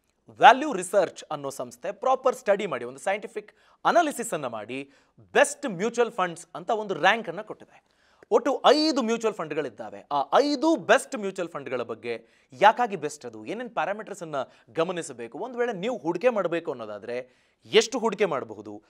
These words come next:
ಎಷ್ಟು ರಿಟರ್ನ್ಸ್ ಅನ್ನ ಎಕ್ಸ್‌ಪೆಕ್ಟ್ ಮಾಡಬಹುದು, ಅವರ ಸ್ಟಡಿ ಏನ್ ಹೇಳುತ್ತೆ, ಈ ಎಲ್ಲ ಮಾಹಿತಿಯನ್ನ ನಿಮ್ಮ ಮುಂದೆ ನಾವಿಡ್ತಾ ಹೋಗ್ತೀವಿ. ಇದನ್ನ ತಿಳಿಸ್ಕೊಡೋದಕ್ಕೆ ವಿಸ್ತಾರ ನ್ಯೂಸ್‌ನ ಎಕ್ಸಿಕ್ಯೂಟಿವ್ ಎಡಿಟರ್ ಶರತ್ ಎಂ ಎಸ್ ಅವರು ನಮ್ಮ ಜೊತೆಗಿದ್ದಾರೆ.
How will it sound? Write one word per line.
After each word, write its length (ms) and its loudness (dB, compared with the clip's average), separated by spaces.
ಎಷ್ಟು 360 0
ರಿಟರ್ನ್ಸ್ 360 2
ಅನ್ನ 100 -4
ಎಕ್ಸ್‌ಪೆಕ್ಟ್ 440 -8
ಮಾಡಬಹುದು, 500 -12
ಅವರ 260 6
ಸ್ಟಡಿ 320 -6
ಏನ್ 240 -10
ಹೇಳುತ್ತೆ, 720 -20
ಈ 60 -4
ಎಲ್ಲ 400 4
ಮಾಹಿತಿಯನ್ನ 580 0
ನಿಮ್ಮ 280 0
ಮುಂದೆ 200 -6
ನಾವಿಡ್ತಾ 380 -8
ಹೋಗ್ತೀವಿ. 500 -10
ಇದನ್ನ 220 6
ತಿಳಿಸ್ಕೊಡೋದಕ್ಕೆ 800 -4
ವಿಸ್ತಾರ 300 -10
ನ್ಯೂಸ್‌ನ 260 -14
ಎಕ್ಸಿಕ್ಯೂಟಿವ್ 460 -4
ಎಡಿಟರ್ 340 -4
ಶರತ್ 460 4
ಎಂ 100 0
ಎಸ್ 160 -4
ಅವರು 140 -2
ನಮ್ಮ 160 -6
ಜೊತೆಗಿದ್ದಾರೆ. 760 -12